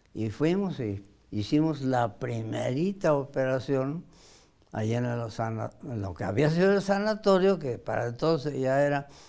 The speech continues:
la Unión Médica Cretana, que precedió seis años al establecimiento del Seguro Social,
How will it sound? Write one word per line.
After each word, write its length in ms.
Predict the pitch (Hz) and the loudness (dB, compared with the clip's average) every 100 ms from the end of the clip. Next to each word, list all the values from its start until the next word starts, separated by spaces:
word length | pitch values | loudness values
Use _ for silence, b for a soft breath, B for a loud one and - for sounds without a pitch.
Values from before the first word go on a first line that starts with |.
| B | B
la 180 | - 101 | -6 -4
Unión 560 | 101 104 110 107 113 120 | -2 -4 -4 -6 -6 -6
Médica 460 | 117 120 127 117 | -6 -6 -6 -8
Cretana, 640 | 110 120 120 - 107 120 135 b b b b _ | -6 -6 -4 -4 -4 -4 -8 b b b b _
que 220 | - 147 | 4 4
precedió 1120 | 147 165 160 160 151 170 165 151 165 160 170 160 b b _ - | 4 2 4 4 4 2 2 4 4 4 2 -4 b b _ -8
seis 400 | 104 147 202 160 | -4 -2 -2 -4
años 540 | 139 208 240 165 - b b b - | -2 0 0 -2 -8 b b b -6
al 180 | 110 | -2
establecimiento 1200 | 110 107 113 104 104 98 - 107 120 131 127 151 117 | -2 -2 -2 -2 -2 -4 -6 -8 -4 -6 -6 -8 -8
del 220 | 104 95 | -8 -10
Seguro 440 | - 107 110 127 | -10 -8 -6 -4
Social, 640 | 120 139 135 147 131 131 | -4 -4 -2 4 6 4